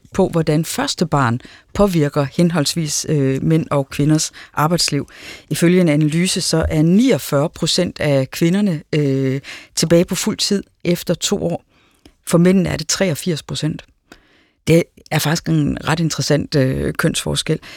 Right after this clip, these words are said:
Jeg forstår godt dem, der hellere vil gå derhjemme og prioritere deres, øh, familie, fordi vi har jo aldrig nogensinde fået børn for at, ligesom at, at tjene, øh, for at aflevere dem, så vi selv kunne, øh, kunne tjene, øh, velfærdsstaten. Men jeg forstår også dilemmaet,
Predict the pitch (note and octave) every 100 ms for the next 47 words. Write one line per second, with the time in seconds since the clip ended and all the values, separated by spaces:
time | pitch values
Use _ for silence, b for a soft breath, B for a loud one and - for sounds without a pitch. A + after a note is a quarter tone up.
0 | B B B - F3+ G#3 F#3+ - F#3 -
1 | E3+ F3+ E3 E3 F3+ E3+ F#3 D#3 C#3 C#3
2 | E3+ - D3+ C#3+ - F3+ C#3+ A#2+ A#2 A#2
3 | - B2 A#2+ B2 C3+ - D#3 E3+ C#3+ B2+
4 | C#3+ C#3 C#3 D3+ C#3 C3+ C#3 F3 D#3 D#3
5 | D#3 D#3+ D#3+ D#3+ C#3+ E3+ D#3 C#3+ D#3 C#3+
6 | B2+ D3 D3+ C3+ B2 B2+ C#3 - - D3
7 | D#3 D3 C3 C3 - B B B B F3
8 | D3 F#3 G3 D3+ B2 B2+ D3 C#3 C3 D#3+
9 | - C#3+ B2+ B2 - C#3+ - C#3+ D#3 D3
10 | C3+ C#3 D3+ D#3 - D3+ C#3+ C3 - _
11 | _ _ _ _ - E3+ D#3+ D#3 E3 -
12 | B3 F#3+ - F#3 G3+ F3 - E3+ E3+ G3+
13 | G#3+ D3